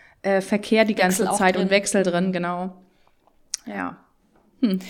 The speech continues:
Speaker 2: Ich hab dafür auch immer ätherische Öle da, ne?
Speaker 1: Ja.
Speaker 2: So meine besten Freunde sind da immer Lemongrass und Teebaumöl.
Speaker 1: Mhm.
Speaker 2: <laughs> Die hab ich immer dabei,
Speaker 1: Ja.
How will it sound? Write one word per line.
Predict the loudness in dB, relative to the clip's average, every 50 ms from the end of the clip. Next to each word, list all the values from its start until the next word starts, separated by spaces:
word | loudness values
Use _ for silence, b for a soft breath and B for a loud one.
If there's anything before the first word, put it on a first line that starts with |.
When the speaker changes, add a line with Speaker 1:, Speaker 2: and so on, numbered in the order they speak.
| B B B
Speaker 2:
Ich | -10 -10
hab | -8 -6
dafür | -6 -6 -2 0 0 0
auch | 0
immer | -2 -4 -4 -4 -6
ätherische | -8 -8 -8 -8 -8 -8 -8 -8 -8 -8 -8
Öle | -6 -4 -4 -4 -4 -6
da, | -8 -8 -10 -10 -10 -10 -12 -14 -14 -6
ne? | 0 4
Speaker 1:
Ja. | 6 6 6 6
Speaker 2:
So | 2
meine | -4 -8 -8 -8 -8
besten | -6 -6 -8 -6 -6 -6 -6
Freunde | -6 -2 -2 0 0 0 0 -2 -4 -4
sind | -4 -4 -4
da | -4 -4
immer | -4 -4 -4 -4 -4
Lemongrass | -4 -4 -2 -2 -2 -2 -4 -4 -4 -4 -6 -6 -6 -8 -8
und | -8 -8 -6
Teebaumöl. | -4 -4 -4 -2 -2 -2 -4 2 4 4 6 6 6
Speaker 1:
Mhm. | 6 8 10 8 8 8 4 -2 -10 -18 -20 -20 -20 -20 _
Speaker 2:
<laughs> | _ -18 -14 -12 -10 -10 -10 -10 -10
Die | -8 -6
hab | -6 -6
ich | -6 -6 -4
immer | -4 -4 -4 -4
dabei, | -4 -6 -6 -6 -4 -2 0 0
Speaker 1:
Ja. | 2 4 4 4 4